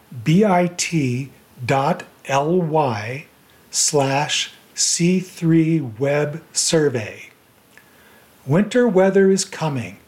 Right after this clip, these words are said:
Be proactive and learn the city's weather safety tools.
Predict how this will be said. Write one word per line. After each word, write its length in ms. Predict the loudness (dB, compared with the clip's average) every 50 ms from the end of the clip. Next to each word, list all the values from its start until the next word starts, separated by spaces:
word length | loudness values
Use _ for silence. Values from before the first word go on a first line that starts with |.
| _ _ _ -2
Be 200 | 2 2 2 2
proactive 880 | 0 0 0 2 2 2 2 0 -2 -4 -4 -8 -10 -8 -8 -8 -8 -6
and 240 | -4 -4 -2 0 0
learn 300 | 2 4 4 6 6 6
the 100 | 4 2
city's 560 | 2 0 0 0 0 2 2 0 0 -2 -2
weather 380 | 0 0 2 2 2 2 0
safety 500 | -2 -2 -2 -2 -2 -2 -2 -4 -4 -4
tools. 720 | -4 -4 -2 0 2 2 2 0 -2 -4 -8 -8 -8 -10